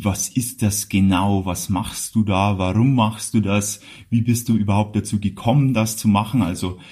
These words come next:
Fragen über Fragen, und die möchte ich heute versuchen, euch zu beantworten. Und wie ich zum Speaking gekommen bin, dafür muss ich etwas ausholen, weil das ist jetzt schon wieder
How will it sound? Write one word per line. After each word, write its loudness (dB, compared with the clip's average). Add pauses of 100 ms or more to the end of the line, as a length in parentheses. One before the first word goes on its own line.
(340)
Fragen 2
über -2
Fragen, 2
und 2
die 8
möchte 2
ich -4
heute 0 (680)
versuchen, 2
euch 0
zu 0
beantworten. 0 (540)
Und 4 (140)
wie -2
ich -4
zum 4
Speaking 0
gekommen 0
bin, 6
dafür 0
muss 2
ich -10
etwas -6
ausholen, 2
weil 0
das -2
ist -4
jetzt -4
schon 0
wieder -4